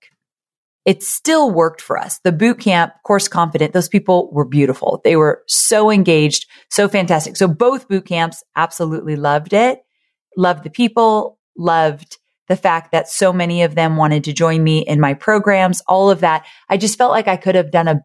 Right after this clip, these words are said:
better job with the Digital Course Academy boot camp if I had surveyed people that had skin in the game. I just could have done better. That's all. That's all I'm saying here. Anyway, at any time, you don't need a boot camp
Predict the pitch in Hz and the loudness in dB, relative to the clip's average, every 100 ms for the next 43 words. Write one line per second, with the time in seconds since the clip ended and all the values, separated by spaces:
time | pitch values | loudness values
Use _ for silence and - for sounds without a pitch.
0 | _ - 226 254 254 196 202 170 160 151 | _ -2 2 4 2 2 2 4 4 2
1 | 147 156 _ _ _ _ 165 180 175 _ | -2 -8 _ _ _ _ 2 2 2 _
2 | 156 165 151 202 196 220 202 196 180 170 | 2 2 2 0 2 0 0 -2 -2 -2
3 | 160 160 151 - 175 - 160 147 - 151 | 0 2 2 2 -2 0 -2 -2 -4 -4
4 | 151 147 139 135 - - 196 180 160 151 | 0 0 0 -2 -2 2 2 2 0 -2
5 | - 160 156 147 139 - _ _ - 156 | -4 -4 0 0 0 -6 _ _ -4 -2
6 | 143 147 147 - 160 151 143 127 123 - | 0 -2 -2 -2 2 4 2 0 -2 -4
7 | - - - 156 151 - 180 165 156 151 | -10 -10 -2 0 0 0 0 0 2 2
8 | 151 135 139 - - _ 170 160 - 85 | 2 -2 -4 -6 -8 _ -4 -2 -4 -2
9 | - 165 - - 156 147 143 - 123 120 | 0 -2 -4 0 2 2 0 0 -4 -4
10 | - - 98 - - 208 226 170 147 139 | -4 -4 -6 -14 -2 0 2 2 2 0
11 | - _ _ _ - 226 285 339 302 220 | -6 _ _ _ -2 0 0 0 0 2
12 | 190 262 330 320 269 185 220 - 160 143 | 2 2 2 2 2 2 0 0 0 0